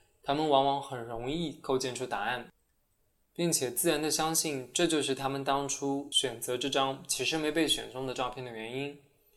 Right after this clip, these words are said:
那 Peter 的这个实验专注于探讨人们的选择盲目性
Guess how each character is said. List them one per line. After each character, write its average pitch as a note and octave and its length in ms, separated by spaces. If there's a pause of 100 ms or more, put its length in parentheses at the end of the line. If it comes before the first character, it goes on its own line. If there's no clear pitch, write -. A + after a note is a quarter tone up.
(480)
那 C3 140
Peter E3+ 360
的 C3+ 120
这 C#3+ 120
个 B2+ 300
实 B2+ 220
验 C#3 340
专 C#3 220
注 C#3+ 120
于 B2+ 140
探 C3+ 240
讨 A#2+ 340 (320)
人 A#2+ 160
们 B2+ 200
的 A2+ 340
选 A2 240
择 B2 140
盲 B2 160
目 D3+ 140
性 D#3 440